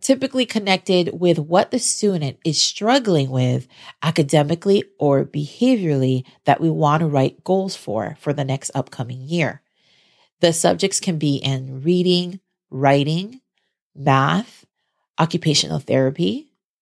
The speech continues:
speech therapy, or maybe an engagement goal or task completion goal.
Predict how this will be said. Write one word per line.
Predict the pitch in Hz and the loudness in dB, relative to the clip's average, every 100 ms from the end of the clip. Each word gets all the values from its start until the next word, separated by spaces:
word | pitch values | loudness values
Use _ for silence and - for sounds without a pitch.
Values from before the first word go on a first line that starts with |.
| _ | _
speech | - - - 147 135 - | -12 -6 -2 -2 0 0
therapy, | 131 127 127 185 190 226 _ _ _ _ _ _ _ | 0 0 -2 -2 -2 -4 _ _ _ _ _ _ _
or | 170 165 160 | 4 4 4
maybe | 156 165 165 165 - | 4 2 4 0 2
an | 156 151 | 2 2
engagement | 135 139 151 143 147 185 185 | -2 -2 2 2 0 -6 -4
goal | 185 180 180 180 - | 0 2 2 0 -2
or | 147 135 | -4 -6
task | - 151 147 - | -8 -10 -10 -12
completion | - 135 - 165 151 135 | -12 -14 -8 -6 -6 -8
goal. | 131 - 151 | -10 -12 -14